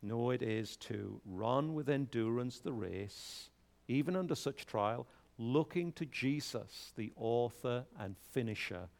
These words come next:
of our faith. Knowing that these things, if that is the case with this particular trial for this particular Christian, it is an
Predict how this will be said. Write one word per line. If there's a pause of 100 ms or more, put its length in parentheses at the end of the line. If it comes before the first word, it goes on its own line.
(220)
of (100)
our
faith. (260)
Knowing (1200)
that
these
things,
if (360)
that
is
the
case (400)
with
this
particular
trial
for
this
particular
Christian, (680)
it
is
an